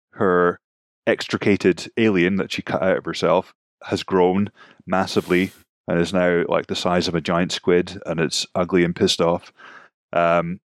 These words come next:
she has communications with David's head, which is still talking and, and in contact,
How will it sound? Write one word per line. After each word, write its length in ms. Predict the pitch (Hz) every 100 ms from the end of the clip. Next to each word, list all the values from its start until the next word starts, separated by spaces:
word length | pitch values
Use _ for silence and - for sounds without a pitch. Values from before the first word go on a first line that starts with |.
| _ _ _ _
she 140 | -
has 220 | 110 104 -
communications 600 | 131 110 - 110 95 90
with 140 | 113
David's 320 | 104 95 -
head, 380 | 139 127 131 - -
which 180 | 90 -
is 60 |
still 260 | - 101 87
talking 420 | - 95 98 90
and, 100 | 82 80 -
and 140 | 90 85
in 100 | -
contact, 600 | 98 104 - 98 -